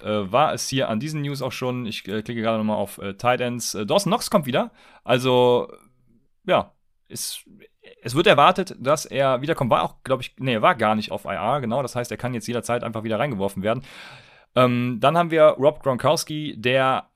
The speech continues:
out ist am Wochenende. Und auf Tight End sollte es das auch gewesen sein. Das heißt, die News haben wir auch schon wieder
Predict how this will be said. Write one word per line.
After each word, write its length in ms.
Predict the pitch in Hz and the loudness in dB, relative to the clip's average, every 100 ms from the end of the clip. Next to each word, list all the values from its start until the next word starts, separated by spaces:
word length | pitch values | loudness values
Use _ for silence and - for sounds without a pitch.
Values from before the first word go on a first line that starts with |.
| _ _ | _ _
out 280 | 135 190 - | 2 2 0
ist 440 | 185 - - - _ _ _ | -6 -8 -16 -18 _ _ _
am 120 | - 135 | -6 -4
Wochenende. 640 | 135 123 127 127 123 120 _ _ | -4 -4 -4 -4 -4 -6 _ _
Und 540 | 113 113 110 107 101 - | 0 2 2 0 -2 -2
auf 240 | 101 98 | -2 -2
Tight 240 | - 101 107 | 0 0 0
End 120 | 98 | -4
sollte 240 | 98 95 90 | -4 -6 -8
es 100 | - | -2
das 200 | 135 110 | 0 0
auch 100 | 104 | -6
gewesen 320 | 107 104 98 | -4 -2 -2
sein. 160 | 101 | -2
Das 140 | 95 95 | -2 -6
heißt, 180 | 95 95 | -8 -6
die 80 | |
News 480 | 92 92 110 113 - | -4 0 -2 -2 -6
haben 100 | 95 | -4
wir 80 | 95 | -4
auch 120 | 87 | -6
schon 160 | - 98 | -8 -6
wieder 240 | 95 90 | -6 -6